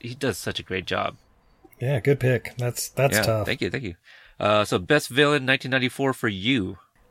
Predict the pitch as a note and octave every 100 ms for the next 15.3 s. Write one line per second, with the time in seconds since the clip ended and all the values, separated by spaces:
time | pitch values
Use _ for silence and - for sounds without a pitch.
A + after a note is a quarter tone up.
0 | - C3 C#3+ D3+ D3+ C#3+ D#3 D3+ D3 C#3
1 | - C3+ A#2 A#2 B2+ A#2+ A2+ G#2+ G#2+ -
2 | A#2 A2+ A2+ A#2 B2+ B2+ B2 B2 A2+ C3
3 | A#2+ - - B2 A#2+ A#2 A#2 A2+ G2+ -
4 | B2 C3 B2 A2+ B2 A#2+ G#2 A#2+ A#2+ D#3+
5 | D#3 G2 - B2+ B2+ D3 G#2 _ - D3+
6 | - F3+ F3+ - F3 - B2 - C3 B2
7 | A#2 D3+ - C#3 - D3 C#3 C3 C#3 B2+
8 | C3 A#2+ A#2+ A#2 A2+ A#2 A2 - - -
9 | - B2+ C3 B2 A2+ B2 C#3 - A2 A#2+
10 | A2+ A2+ A2+ - B2 A2+ A2 A#2 A2 -
11 | A#2+ - A2+ - C3+ B2+ A#2+ A#2 A2 -
12 | - - _ C3+ C3+ B2+ B2+ C3+ D3 D#3
13 | D#3 F3+ E3 D#3 D3+ B2+ D3 C#3 C3 C3
14 | B2+ C#3 C3 - C3 A#2 A#2 - D3+ E3+
15 | B2 A2